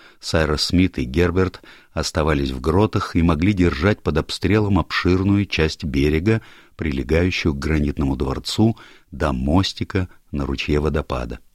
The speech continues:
Гедеон Спилет и Нап должны были укрыться между скалами возле устья реки Милосердия и помешать переправе пиратов на лодке или высадке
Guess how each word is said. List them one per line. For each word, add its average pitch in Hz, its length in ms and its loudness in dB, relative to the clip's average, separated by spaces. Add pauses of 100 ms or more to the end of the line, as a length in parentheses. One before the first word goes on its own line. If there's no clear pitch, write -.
(480)
Гедеон 85 340 2
Спилет 98 440 0
и 69 40 0
Нап 67 340 -2 (380)
должны 87 360 4
были 98 140 4
укрыться 90 540 0
между 76 300 -2
скалами 95 580 0
возле 76 300 2
устья 82 340 0
реки 73 280 0
Милосердия 92 800 0 (360)
и 92 160 0
помешать 90 600 2
переправе 80 560 0
пиратов 76 540 -4
на 65 140 -4
лодке 95 540 0 (340)
или 69 200 -2
высадке 78 760 -4